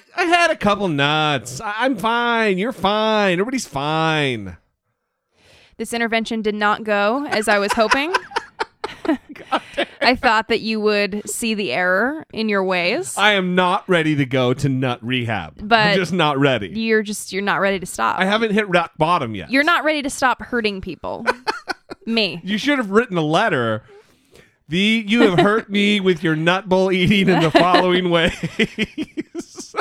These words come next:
Speaker 2: I could rock that out right now. Right off the top of my head. It's fresh. The wound is fresh.
Speaker 1: Right.
Speaker 2: Yes.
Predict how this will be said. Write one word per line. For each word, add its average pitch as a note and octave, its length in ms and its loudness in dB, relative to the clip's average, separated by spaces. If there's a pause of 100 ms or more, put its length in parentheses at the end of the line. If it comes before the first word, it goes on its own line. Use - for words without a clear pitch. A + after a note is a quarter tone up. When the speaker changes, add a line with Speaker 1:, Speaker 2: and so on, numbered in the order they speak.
(140)
Speaker 2:
I A#3 140 2
could D4 160 2
rock A3 240 2
that G#3+ 160 0
out G#3+ 180 2
right G3 200 0
now. G#3 420 0 (720)
Right A3+ 160 2
off A3+ 160 2
the A#3 80 -6
top G#3+ 200 0
of G3 40 -20
my G3+ 160 0
head. G3+ 420 -2
It's F4 220 2
fresh. G#3+ 640 0 (380)
The A#3+ 100 6
wound A#3 260 2
is G#3+ 140 -2
fresh. - 560 -2
Speaker 1:
Right. - 720 -6 (100)
Speaker 2:
Yes. G3 460 -2